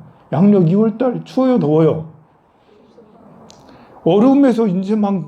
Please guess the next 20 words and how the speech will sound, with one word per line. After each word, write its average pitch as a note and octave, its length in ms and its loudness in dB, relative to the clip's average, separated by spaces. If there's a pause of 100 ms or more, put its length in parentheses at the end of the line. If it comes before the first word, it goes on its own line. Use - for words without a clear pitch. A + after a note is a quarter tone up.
(140)
나와가지고 E3 840 -4
이제 E3 280 -4 (840)
추울, C#4 560 2
막 E3+ 260 -2
희망이야. B3 520 4
이제, C#3+ 300 -2
이제 D3 340 -6
봄이 B3+ 360 0
드디어 A3 300 -2
오는구나 G#3+ 580 -2
희망인데 A3+ 1000 -2 (300)
알고 F#3+ 320 -2
보니까 F#3 360 -2
꽃샘추위. D#3+ 680 -4 (220)
<laughs> - 680 -20
희망인데 B3 880 4
이제 F3 100 0
한 G3 140 2
번씩 F#3 300 -2
얼음 D#3+ 480 2